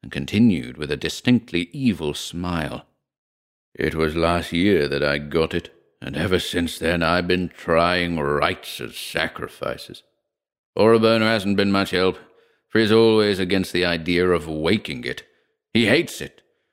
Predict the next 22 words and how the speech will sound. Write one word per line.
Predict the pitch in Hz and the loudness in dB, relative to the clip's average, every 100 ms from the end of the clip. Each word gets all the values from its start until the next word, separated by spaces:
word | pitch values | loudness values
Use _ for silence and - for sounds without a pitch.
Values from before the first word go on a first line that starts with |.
| _ - | _ -2
probably | 147 151 139 139 | 0 2 4 4
because | 131 117 101 | 4 4 2
he's | 98 | 2
afraid | 87 - 92 90 85 | 0 0 2 4 2
of | 85 82 | 0 0
what | 90 87 | 0 2
it | 92 | 0
will | 95 92 | 0 0
come | 110 101 101 | 0 0 0
to | 98 | 0
mean. | 98 104 110 101 87 - _ _ _ _ _ _ - | 2 4 4 2 -2 -6 _ _ _ _ _ _ -2
He | 113 | 4
carries | 120 127 113 101 | 4 4 2 0
a | |
pistol | 92 123 107 87 87 | 2 2 2 0 2
all | 104 | 2
the | 80 | 0
time | 80 82 82 | -2 -2 -4
to | - | -8
protect | - 80 85 - | -12 -6 -6 -6
himself. | 71 - 80 - _ _ _ _ | -8 -4 -4 -6 _ _ _ _
Fool, | - - 117 110 113 - | -12 2 4 4 2 -2